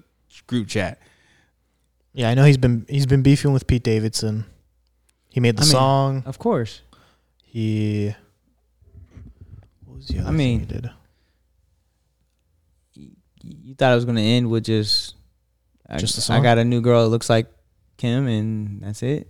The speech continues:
Speaker 3: Like,
Speaker 2: I wouldn't say Julia Rose looks like Kim. Hmm.
Speaker 3: pretty close.
Speaker 2: She's an idiot, though.
Speaker 3: I mean,
Speaker 2: Ooh, ooh, yeah. Maybe I shouldn't say that. <laughs> Sorry. She,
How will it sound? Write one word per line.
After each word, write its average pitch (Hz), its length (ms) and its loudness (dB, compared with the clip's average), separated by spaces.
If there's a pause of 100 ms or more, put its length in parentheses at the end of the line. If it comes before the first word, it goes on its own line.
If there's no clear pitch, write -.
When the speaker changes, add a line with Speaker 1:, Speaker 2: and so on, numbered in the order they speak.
(180)
Speaker 3:
Like, - 260 -12
Speaker 2:
I 440 200 2
wouldn't 330 160 4
say 139 140 2
Julia 123 280 4
Rose 107 260 2
looks 113 160 -8
like 107 120 -8
Kim. 123 260 -4 (1900)
Hmm. 139 600 -16 (240)
Speaker 3:
pretty - 160 -10
close. - 340 -14 (920)
Speaker 2:
She's 123 200 2
an 95 80 -4
idiot, 85 280 -6
though. - 180 -8 (720)
Speaker 3:
I 185 80 -8
mean, 180 200 0
Speaker 2:
Ooh, 113 340 2
ooh, 98 200 -6 (100)
yeah. 98 160 -10 (300)
Maybe 95 180 -6
I - 20 -2
shouldn't 92 260 -8
say 98 160 0
that. 107 220 0
<laughs> - 0 -
Sorry. 123 180 6 (260)
She, 123 240 -2